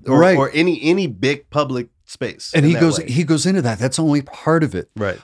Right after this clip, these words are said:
Speaker 2: Audiences are only indicating that hesitancy about being in a crowd again
Speaker 1: Mm-hmm.
Speaker 2: is only part of it. It's also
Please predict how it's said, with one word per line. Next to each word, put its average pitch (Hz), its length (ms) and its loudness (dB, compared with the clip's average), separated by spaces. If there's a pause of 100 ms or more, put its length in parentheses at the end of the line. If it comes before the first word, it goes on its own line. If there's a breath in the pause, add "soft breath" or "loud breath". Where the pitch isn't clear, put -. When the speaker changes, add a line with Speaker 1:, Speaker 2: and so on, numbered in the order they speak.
(120)
Speaker 2:
Audiences 147 560 2
are 131 120 2
only 139 280 2
indicating 135 680 0
that 117 260 0 (520 soft breath)
hesitancy 135 720 2
about 117 280 2
being 131 240 2
in 123 120 2
a 104 40 -2
crowd 143 460 4
again 101 460 0
Speaker 1:
Mm-hmm. 101 320 -6
Speaker 2:
is 95 140 -2
only 131 380 0
part 156 400 -2
of 104 140 -2
it. 76 160 -10 (420 soft breath)
It's - 200 0
also 127 800 0